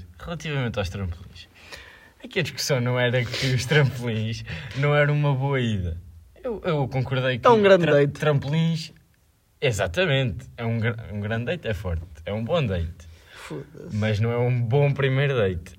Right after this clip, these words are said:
Speaker 1: Era, é esse o ponto. O, o número um atrás é que fode. O primeiro,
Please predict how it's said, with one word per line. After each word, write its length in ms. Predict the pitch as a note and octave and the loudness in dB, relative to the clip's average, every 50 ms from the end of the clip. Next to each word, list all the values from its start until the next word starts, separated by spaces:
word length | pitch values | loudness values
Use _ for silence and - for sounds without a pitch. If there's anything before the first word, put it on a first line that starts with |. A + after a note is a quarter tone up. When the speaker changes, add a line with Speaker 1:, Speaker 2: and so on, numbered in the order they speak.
| - | -10
Speaker 1:
Era, 280 | - A#2+ A#2+ A2+ A#2+ A2+ A#2 | -6 -4 -2 -2 -4 -4 -6
é 180 | - D3 D#3 D3 B2 | -6 -4 -2 0 0
esse 240 | A2+ F#2+ - - | -2 -2 -4 -6
o 60 | G#2+ E2+ | -6 -8
ponto. 460 | E2 - F#2+ F#2 F2 E2 E2 - - - | -8 -8 -8 -8 -8 -8 -10 -10 -12 -8
O, 320 | D#3 D#3+ C#3+ C#3 C3 C3 C3 | -6 -4 -2 -2 -4 -4 -4
o 140 | C3+ D3 C#3+ | -2 -2 0
número 340 | D3+ D3 C#3+ B2 A#2 B2 C3 | 0 0 0 0 0 0 -2
um 120 | C3+ C3 A#2+ | 0 0 0
atrás 640 | A2+ G2+ - - D3 D3 B2+ A2+ G#2+ F#2+ - - - - - - | -2 -2 0 2 4 4 4 4 2 0 -4 -8 -12 -14 -6 -2
é 160 | D3 C3+ G#2 | 0 0 0
que 140 | D#2+ E2 - | 0 -4 -8
fode. 640 | - - A2+ G2 E2 E2 - - - G#2 F#2 F2+ F2 F2+ - - C#2 D2 - - - - - - - | -8 -6 -4 -4 -4 -4 -6 -6 -6 -6 -6 -6 -8 -10 -12 -12 -12 -12 -14 -18 -20 -20 -20 -12 -8
O 80 | C3 | -8
primeiro, 640 | A#2+ B2+ B2+ B2 C3 B2 B2 C3 C#3 D3 D3+ D3 C#3+ | -6 -6 -4 -4 -2 -2 0 0 0 -2 -2 -6 -8